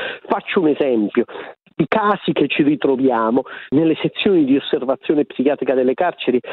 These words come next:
ragazzi che hanno diagnosi di schizofrenia o comunque sono borderline e che non sono adeguatamente seguiti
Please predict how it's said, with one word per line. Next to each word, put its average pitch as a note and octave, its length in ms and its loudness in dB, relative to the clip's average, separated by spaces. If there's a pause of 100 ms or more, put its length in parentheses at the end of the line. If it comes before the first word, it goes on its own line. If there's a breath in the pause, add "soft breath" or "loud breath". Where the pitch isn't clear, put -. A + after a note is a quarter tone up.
(120)
ragazzi - 720 -2 (360 loud breath)
che - 100 -2
hanno F#3+ 420 2 (180 loud breath)
diagnosi F3 960 2
di D3+ 460 4
schizofrenia B2+ 920 2 (340 loud breath)
o D3+ 180 0
comunque G3 480 2
sono D#3+ 280 2
borderline B2 1300 2 (280 loud breath)
e - 220 0
che D3+ 560 2
non D#3+ 300 2
sono F#3 260 0
adeguatamente D3+ 920 0
seguiti C#3 720 2